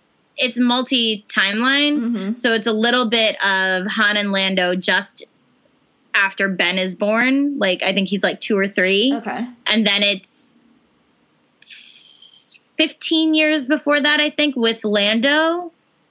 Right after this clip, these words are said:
Speaker 1: and then ten years before that with Han.
Speaker 2: Okay, okay, so it's
Speaker 1: So
Speaker 2: not
Speaker 1: it's set in multiple timelines. So you
Speaker 2: Okay.
Speaker 1: have young H-,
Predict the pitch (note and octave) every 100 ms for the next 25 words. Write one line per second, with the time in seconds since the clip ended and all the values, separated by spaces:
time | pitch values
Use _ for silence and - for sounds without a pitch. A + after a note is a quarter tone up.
0 | _ _ G#3+ G#3+ G3+ - - C#4 C4 A3+
1 | F#3 F#3 - G3 F#3+ F3+ E3+ D3+ F3 F3
2 | - F3 C#3+ - - - G#4 B4+ - F#3
3 | D#3 A2+ - C4+ D4 B3 D#3 G#3 C#4 B3+
4 | B3 - D#4 D4+ B3+ A#3+ A#3+ F4+ F4+ -
5 | _ _ _ _ _ _ - C4 B3+ A#3+
6 | A#3 A3+ A3 G3 F#3 F#3 G3+ F#3+ G3+ A#3
7 | A#3+ B3+ B3+ A3 A3 A3+ G#3 G#3 G3+ A3
8 | A3+ A#3